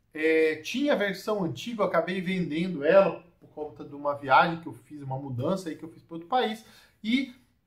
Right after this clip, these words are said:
era um jogo que eu tinha planejado de adquirir novamente em algum momento. E aí consegui pegar até uma boa promoção. Peguei essa versão nova aqui, que veio com esse monte de novo conteúdo que eu já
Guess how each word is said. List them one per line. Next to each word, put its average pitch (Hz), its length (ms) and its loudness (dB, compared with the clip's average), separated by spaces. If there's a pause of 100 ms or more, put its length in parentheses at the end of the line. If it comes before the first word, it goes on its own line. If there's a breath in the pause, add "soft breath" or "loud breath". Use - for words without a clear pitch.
era 254 260 8
um 269 140 6
jogo 220 320 6
que - 100 -8
eu 233 200 0
tinha 262 480 -6
planejado 180 800 2
de 180 120 -6
adquirir 196 760 -4
novamente 196 920 -2
em 175 60 -6
algum 185 240 -2
momento. 208 600 -4
E 139 100 -2
aí 175 180 2
consegui 196 460 -12
pegar 175 300 0
até 185 180 -2
uma 196 320 4
boa 254 280 4
promoção. 220 640 -4 (280 loud breath)
Peguei 214 220 -2
essa 196 200 0
versão 196 540 -4
nova 160 380 2
aqui, 165 340 -12 (320 loud breath)
que 190 280 -10 (140)
veio 160 440 2
com 185 200 -4
esse 208 300 -4
monte 202 680 2
de 202 100 -12
novo 190 260 -6
conteúdo 175 720 -6 (180 soft breath)
que 214 100 -2
eu 190 100 4
já 165 500 4